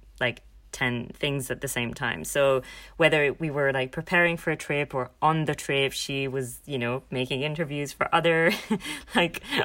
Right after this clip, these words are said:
other, you know, future trips or past, or, you know, s-, sort of scribbling notes from, from other parts of the world, even in Haiti, um, which was hilarious. And then, you know,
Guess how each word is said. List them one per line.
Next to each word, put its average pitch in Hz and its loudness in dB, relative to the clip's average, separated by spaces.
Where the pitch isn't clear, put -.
other, 175 8
you 180 2
know, 170 2
future 180 0
trips 180 2
or 147 0
past, 180 4
or, 151 2
you 180 2
know, 147 2
s-, - -6
sort - -4
of 143 -10
scribbling 170 0
notes 151 0
from, 143 -2
from 143 -4
other 156 4
parts 151 -2
of 151 -6
the 156 0
world, 151 2
even 143 -2
in 151 -2
Haiti, 156 0
um, 139 0
which 170 -2
was 160 -4
hilarious. 135 2
And 156 4
then, 151 4
you 156 -2
know, 127 0